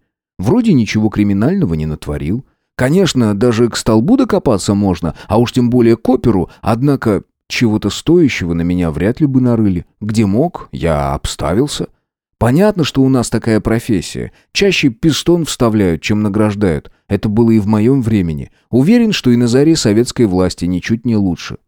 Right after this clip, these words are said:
Тогда что? Кто знает, может, настоящий Георгий Быстров успел как-то накуролесить, а мне предстояло расхлёбывать последствия. Но я-то о них был ни сном, ни духом,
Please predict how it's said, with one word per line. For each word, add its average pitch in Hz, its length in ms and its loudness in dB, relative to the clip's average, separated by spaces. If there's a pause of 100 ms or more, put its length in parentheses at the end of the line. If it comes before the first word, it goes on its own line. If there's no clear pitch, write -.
(140)
Тогда 135 360 -2
что? 107 480 -2 (600)
Кто - 240 0
знает, 180 460 2 (160)
может, 135 360 0
настоящий 151 520 2
Георгий 123 420 2
Быстров 117 460 0
успел 113 320 0
как-то 117 320 -2
накуролесить, 123 800 0 (160)
а 101 120 0
мне 135 220 0
предстояло 87 540 -2
расхлёбывать 101 600 0
последствия. 78 680 -6 (300)
Но 120 120 2
я-то 131 420 2
о 104 80 0
них 110 240 0
был 107 200 2
ни 104 160 0
сном, 113 380 0
ни 110 100 2
духом, 101 480 -2